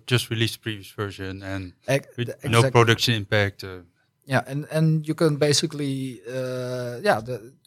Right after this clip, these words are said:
Speaker 2: use that as a training exercise, and then it wouldn't be so much of an experiment, but more of a training exercise.
Speaker 1: Yeah.
Speaker 2: Well, hey, if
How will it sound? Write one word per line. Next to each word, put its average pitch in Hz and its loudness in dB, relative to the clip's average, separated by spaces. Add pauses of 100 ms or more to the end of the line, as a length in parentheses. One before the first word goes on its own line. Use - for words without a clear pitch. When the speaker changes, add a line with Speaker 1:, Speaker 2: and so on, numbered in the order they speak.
(180)
Speaker 2:
use 135 -6
that 120 -2
as 113 -8
a - -14
training 165 2
exercise, 110 -8
and 120 -2
then 131 -4
it 127 -10 (100)
wouldn't 147 2
be 131 0
so 131 -2
much 127 -4
of 117 -12
an 113 -8
experiment, 147 -4 (440)
but 135 4
more 143 4
of 127 -6
a 131 -4
training 131 0
exercise. 120 -4
Speaker 1:
Yeah. 113 -4
Speaker 2:
Well, 120 2
hey, 117 -4
if 123 -10